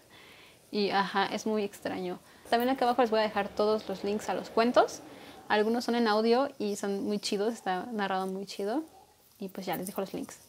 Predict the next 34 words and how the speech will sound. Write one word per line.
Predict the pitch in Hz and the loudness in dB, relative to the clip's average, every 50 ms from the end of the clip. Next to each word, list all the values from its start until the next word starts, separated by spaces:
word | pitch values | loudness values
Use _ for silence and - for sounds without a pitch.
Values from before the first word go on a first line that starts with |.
| - _ _ _ _ _ _ _ _ _ _ | -20 _ _ _ _ _ _ _ _ _ _
El | 247 269 | 4 6
siguiente | 262 285 247 247 247 240 262 | 6 6 4 4 6 4 4
cuento | 254 233 226 226 220 226 | 4 6 4 4 6 4
es | 226 247 - - - | 4 4 2 0 0
El | 214 208 | 2 4
almohadón | 196 190 190 196 190 190 185 185 190 190 202 | 4 4 2 2 2 2 4 4 2 2 0
de | 208 | -2
plumas | 208 - 208 214 220 226 240 254 | 0 0 2 2 4 4 4 4
de | 233 214 | 4 4
Horacio | 196 190 190 190 202 202 | 4 2 2 0 -2 -4
Quiroga. | 202 - 190 185 190 190 190 208 208 220 | -2 -4 -2 0 0 2 4 2 2 4
Este | - - 247 | 4 4 4
ya | 254 | 6
es | 247 - | 4 4
un | 247 233 | 2 0
clásico. | - - 214 190 202 - - 226 220 - 247 330 349 - - - - - - - - - - - | 2 2 0 0 0 0 -2 -2 0 0 0 0 0 -4 -10 -20 -20 -20 -20 -20 -20 -20 -6 4
Yo | 233 233 | 4 6
este | 240 - 269 254 | 6 6 4 2
cuento | 254 233 240 262 247 | 4 4 6 6 6
lo | 254 | 6
leí | 226 202 202 202 | 6 4 4 2
en | 202 202 | 2 2
la | 214 208 | 0 -2
secundaria | - 202 - - 190 190 190 185 190 202 208 208 - - | -4 -6 -4 -2 -2 0 0 2 2 0 0 -2 -4 -4
y | 214 | -4
me | 196 190 | -4 -4
acuerdo | 185 185 190 196 208 208 214 208 | -2 -2 0 0 2 2 0 0
que | - 208 202 190 - - - - - - - | -2 -4 -4 -4 -6 -10 -18 -20 -12 -4 -2
me | 208 | 0
dejó | 196 196 190 202 | 0 0 2 0
así | 196 202 - 220 202 - | 0 2 0 0 -2 -2
<laughs> | - | -2
súper | - 220 220 208 190 214 | 2 4 6 6 6 6
aterrada. | 202 - - 233 220 - 208 202 202 214 262 320 | 4 4 4 4 6 8 6 6 8 6 4 2